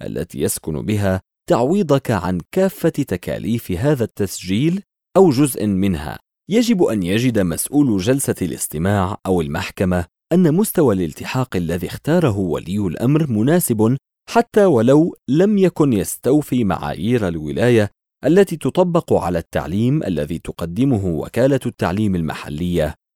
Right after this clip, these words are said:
أو التي في الولاية. تقييد التعويض عن التكاليف. يجوز تقليل تكلفة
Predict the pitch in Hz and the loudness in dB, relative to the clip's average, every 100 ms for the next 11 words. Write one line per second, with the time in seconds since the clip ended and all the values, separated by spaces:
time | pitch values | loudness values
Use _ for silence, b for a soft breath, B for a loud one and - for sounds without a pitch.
0 | _ 127 185 123 101 98 95 - 90 85 | _ 4 6 6 2 -2 -4 -4 -4 -2
1 | 73 69 - - _ _ _ - 165 208 | -4 -6 -12 -16 _ _ _ -2 0 2
2 | 233 165 - 98 87 107 127 123 95 107 | 4 2 0 -2 2 2 2 2 0 2
3 | 131 - 110 104 82 - - - _ _ | 0 -2 -2 0 -2 -6 -16 -20 _ _
4 | - 127 139 226 208 196 - 107 127 117 | -2 2 4 4 4 2 0 2 2 2
5 | 95 - - - 131 - 95 87 71 | 0 -2 -6 -2 -2 0 -2 -2 -6